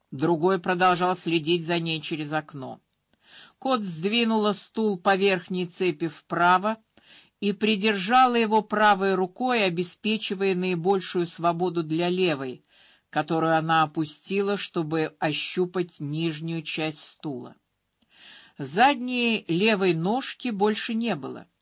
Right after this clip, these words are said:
Это она валялась на полу у стены. Боковая распорка, соединявшая её с левой передней ножкой,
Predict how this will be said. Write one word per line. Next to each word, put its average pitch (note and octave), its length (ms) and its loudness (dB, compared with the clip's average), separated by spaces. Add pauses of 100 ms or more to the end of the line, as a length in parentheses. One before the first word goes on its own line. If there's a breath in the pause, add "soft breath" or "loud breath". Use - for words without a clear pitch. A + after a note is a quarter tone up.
(400)
Это G#3+ 340 2
она A#3+ 240 4
валялась D3+ 560 2
на C#3 100 -10
полу D3 320 -2
у C#3 60 -10
стены. C3 520 -12 (800 loud breath)
Боковая F3+ 600 6
распорка, F#3+ 720 0
соединявшая E3+ 880 0
её D#3+ 460 -2 (480)
с - 180 -12
левой E3+ 380 2
передней D#3 500 -2
ножкой, D3 640 -6